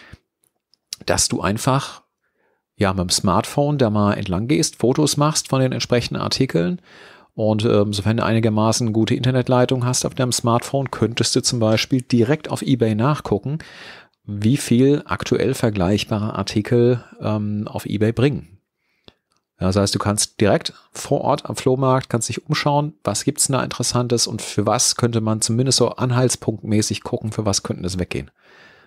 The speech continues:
Ja, und wenn dann die Sachen günstig mitnehmen kannst und für ein, zwei Euro Gewinn über eBay verkaufen kannst, ähm, dann bist du permanent im Plus. Ja, es, dann geht's nur noch über die Menge.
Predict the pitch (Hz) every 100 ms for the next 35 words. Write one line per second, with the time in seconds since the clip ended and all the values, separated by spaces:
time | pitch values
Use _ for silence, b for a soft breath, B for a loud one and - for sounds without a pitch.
0 | b 95 98 110 - 90 98 110 135 139
1 | _ _ - 107 120 120 110 143 190 131
2 | 117 147 123 110 107 110 131 - B B
3 | B B B B B B _ 110 107 104
4 | - - - 113 113 107 101 107 113 135
5 | 127 131 120 117 117 113 110 143 127 107
6 | 113 120 110 110 - 120 113 95 107 -
7 | - 107 98 95 95 101 92 90 92 92
8 | - 85 85 90 107 135 202 208 - -
9 | _ - _ - 82 87 143 _ _ 92
10 | - - - B B B B B B B
11 | _ - 90 98 - - 95 113 117 127
12 | 113